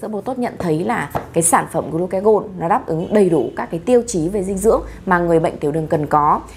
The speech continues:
để đảm bảo là cân bằng đường huyết này và tăng cường sức khỏe. Còn về cách sử dụng thì cũng rất là đơn giản. Như mọi người có thể thấy là ở đây cũng có hướng dẫn rất là chi tiết đấy ạ. À, đó chính là chúng ta sẽ pha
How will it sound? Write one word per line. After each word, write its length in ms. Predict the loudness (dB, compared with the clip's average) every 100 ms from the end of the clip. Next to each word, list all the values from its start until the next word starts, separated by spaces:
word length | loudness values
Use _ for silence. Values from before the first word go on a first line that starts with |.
| 0
để 120 | 2
đảm 200 | 2 2
bảo 200 | 2 0
là 140 | -4 -8
cân 240 | -6 -4
bằng 120 | -4
đường 120 | -4
huyết 220 | -2 -2 -2
này 120 | -8 -12 -2
và 260 | 0 0 -2
tăng 120 | -4
cường 120 | -4
sức 160 | -4 0
khỏe. 280 | 2 2 -4 -12 -20 -20 -2
Còn 140 | 2 4
về 120 | 4
cách 220 | 2 -2
sử 120 | 0
dụng 160 | 2 2 -2
thì 80 | -8
cũng 200 | -6 -2
rất 140 | 0
là 60 | 2
đơn 200 | 2 4
giản. 300 | 2 0 -8 -16 -10
Như 120 | -4
mọi 140 | 0 4
người 120 | 4
có 120 | 2
thể 140 | -2 0
thấy 280 | 2 4
là 100 | 2
ở 200 | 2 2
đây 180 | 4 2
cũng 160 | 0 -4
có 80 | -4
hướng 200 | -2 -2
dẫn 200 | -2 -2
rất 100 | -2
là 60 |
chi 160 | -2 -2
tiết 200 | 0 2
đấy 100 | 2
ạ. 100 | 0 -8 -20 -12
À, 160 | 0 4
đó 100 | 4
chính 240 | 4 0
là 180 | 2 0
chúng 240 | 0 -2 0
ta 240 | 0 0
sẽ 420 | -2 -4 -2 -2 -4 -12 -20 -2
pha 440 | 0 2 0 -2